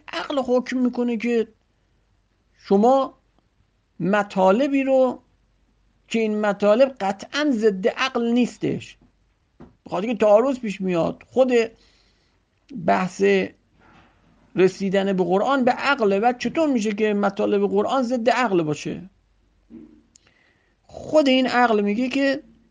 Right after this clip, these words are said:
کمال استفاده رو از ثقلین بکن. در ادامه می‌یابند که، می‌فرمایند که به این ترتیب حاکمیت عقل در همه جا محفوظ می‌ماند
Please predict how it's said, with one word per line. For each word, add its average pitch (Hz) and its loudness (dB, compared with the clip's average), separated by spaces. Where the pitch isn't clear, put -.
کمال 247 0
استفاده 175 -2
رو 175 -4
از 180 -10
ثقلین 185 -4
بکن. 117 -8
در 247 4
ادامه 254 4
می‌یابند 311 6
که، 285 2
می‌فرمایند 285 4
که 294 0
به 226 -2
این 302 2
ترتیب 277 2
حاکمیت 202 2
عقل 247 2
در 190 2
همه 233 -2
جا 277 4
محفوظ 196 0
می‌ماند - -2